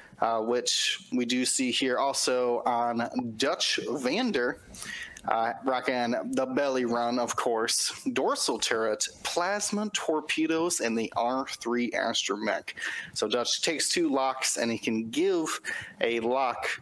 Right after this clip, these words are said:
to a friendly, uh, as long as it's one of the two ships Dutch had locked there.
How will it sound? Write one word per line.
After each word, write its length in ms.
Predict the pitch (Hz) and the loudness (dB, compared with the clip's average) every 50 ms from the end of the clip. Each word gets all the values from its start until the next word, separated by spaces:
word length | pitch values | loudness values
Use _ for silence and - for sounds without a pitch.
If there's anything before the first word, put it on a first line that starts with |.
| - | -6
to 480 | - - - 117 113 113 113 113 117 113 - | -4 -2 0 0 0 0 0 0 -2 -2 -2
a 340 | 110 113 113 113 110 110 110 | -2 -2 0 0 0 -2 -2
friendly, 500 | - - 135 135 147 156 156 165 156 - - - - - - - - - - - - - | 0 0 0 0 0 -2 -2 -2 -4 -6 -12 -14 -14 -12 -12 -14 -14 -16 -18 -6 0 2
uh, 480 | 110 110 110 110 107 107 107 107 104 - - - - - _ _ - - _ _ _ _ - - _ - | 2 4 4 4 2 2 2 2 0 0 -4 -8 -20 -20 _ _ -20 -20 _ _ _ _ -20 -12 _ -2
as 160 | - 127 113 139 | 0 0 2 0
long 160 | 143 139 131 | 0 0 0
as 120 | 110 - | 0 0
it's 200 | 131 113 - - | 0 0 0 0
one 180 | 131 127 127 123 | 2 2 2 2
of 220 | 117 117 110 113 | 0 0 0 0
the 120 | - 117 107 | 0 0 0
two 380 | - - - - - 208 185 | 0 0 0 0 0 0 0
ships 500 | - - 127 107 - - - - - - 117 | 0 2 2 0 0 0 0 -2 -2 -2 -2
Dutch 260 | 113 - 110 107 - - | 0 0 2 2 2 0
had 180 | 113 107 104 | 0 0 0
locked 360 | 110 113 113 107 - - - | 0 0 0 0 -2 -2 0
there. 340 | 110 110 107 104 104 104 - | 0 2 2 2 0 -2 -6